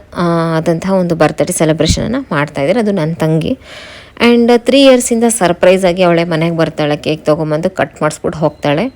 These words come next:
And, ಆ, ಒಂದು ಟೂ ಇಯರ್ಸಿಂದ ಆಮ್ ಆದ್ಮಿ ಪಾರ್ಟಿನವರು ಹಾಗೆ ಫ್ರೆಂಡ್ಸ್ ಕೂಡನೂ, ಆ, ಕೇಕನ್ನು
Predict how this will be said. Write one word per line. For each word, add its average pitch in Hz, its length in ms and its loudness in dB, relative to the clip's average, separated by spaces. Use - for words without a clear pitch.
And, 220 160 0
ಆ, 202 180 0
ಒಂದು 226 300 2
ಟೂ 254 240 2
ಇಯರ್ಸಿಂದ 214 480 2
ಆಮ್ 185 180 0
ಆದ್ಮಿ 185 260 0
ಪಾರ್ಟಿನವರು 165 680 -2
ಹಾಗೆ 185 360 -2
ಫ್ರೆಂಡ್ಸ್ 175 400 -4
ಕೂಡನೂ, 160 540 -4
ಆ, 175 180 -2
ಕೇಕನ್ನು 175 560 -4